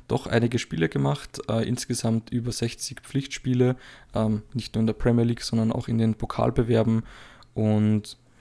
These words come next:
genau, ähm, sicher, sicher ein spannendes Erlebnis auf der Insel zu spielen, hat er dann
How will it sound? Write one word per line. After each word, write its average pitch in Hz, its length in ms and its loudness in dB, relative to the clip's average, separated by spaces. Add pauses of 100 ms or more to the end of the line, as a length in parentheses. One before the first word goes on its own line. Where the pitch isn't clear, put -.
(220)
genau, 107 360 0 (720)
ähm, 113 340 -4 (340)
sicher, 113 540 0
sicher - 300 0
ein 117 80 2
spannendes 113 480 2
Erlebnis 113 440 0
auf 117 140 -4
der - 140 -4
Insel 117 260 -2
zu - 140 -6
spielen, 127 280 -2
hat 117 160 0
er 117 60 2
dann 110 300 2